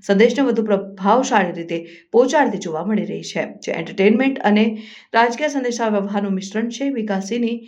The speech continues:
વિલંબિત પરફોર્મન્સ અને રાઘવ ચઠ્ઠાની મજબૂત હાજરીએ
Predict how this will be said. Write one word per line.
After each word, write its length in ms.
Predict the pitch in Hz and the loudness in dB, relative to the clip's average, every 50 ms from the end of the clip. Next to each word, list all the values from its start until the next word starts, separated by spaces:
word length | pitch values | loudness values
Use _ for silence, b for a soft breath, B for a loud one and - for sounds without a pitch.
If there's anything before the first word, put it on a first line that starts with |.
| B B B B B B B | B B B B B B B
વિલંબિત 460 | 208 214 240 240 240 320 320 - - - | 6 6 6 6 4 2 -4 -4 -4 0
પરફોર્મન્સ 640 | - 240 220 214 220 240 262 277 302 285 233 214 - - | 2 2 2 4 4 4 6 6 6 4 4 0 -2 -2
અને 140 | - 185 180 175 | -4 -4 -2 -2
રાઘવ 420 | 190 180 185 202 202 - 247 247 | 0 0 0 0 0 0 2 2
ચઠ્ઠાની 500 | 233 - - 165 - 175 165 160 160 160 156 | 2 2 -2 -6 -6 -4 -6 -6 -6 -8 -10
મજબૂત 420 | 151 147 - - - - - - 175 | -10 -12 -12 -10 -12 -12 -8 -4 -4
હાજરીએ 480 | 165 165 - 214 214 208 190 165 - | -2 0 2 2 2 4 2 0 0